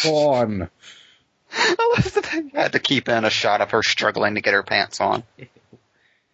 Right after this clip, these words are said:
Speaker 1: It's the most interesting thing this movie's done so far. What is the
Speaker 2: I added that.
Speaker 1: obsession with the sun in that spot?
Speaker 2: I added that to the script to give it a touch of realism. You know, something for the ladies in the audience to relate to.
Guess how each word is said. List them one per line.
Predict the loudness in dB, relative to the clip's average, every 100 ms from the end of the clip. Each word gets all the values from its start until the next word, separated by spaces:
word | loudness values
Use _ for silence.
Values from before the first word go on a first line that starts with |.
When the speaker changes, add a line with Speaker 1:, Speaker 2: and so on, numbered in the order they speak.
| _ -6
Speaker 1:
It's | 0
the |
most | 2 2
interesting | 0 0 2 2
thing | 2
this | 2 2
movie's | 2 2 2
done | 2 2 2
so | 0 0
far. | 2 2 0 -10 _ _ _ _ _ _ -4
What | 2 2
is | 2
the | 2
Speaker 2:
I |
added | 4 2 4
that. | 4
Speaker 1:
obsession | 4 2
with | 0
the | 0
sun | 0 0 0 0 0
in | 0 2
that | 2 0
spot? | -2 0 0 -2 -8 -14 -20 -20 -20 -20 -16 -6
Speaker 2:
I | 0 2 2
added | 2 0
that | 0 -2
to | -2
the | 0
script | 0 0 -2 -2
to |
give | -4 -2
it |
a | -2
touch | -2 0
of | -2
realism. | 0 0 2 2 2 0 -2 -6 -8 -4
You | 0
know, | 2 2
something | -2 -2 -4
for | 0
the | 2
ladies | 2 2 2 0
in | 0
the | 2
audience | 2 2 0 0
to | 0
relate | 2 2 0 0
to. | 2 2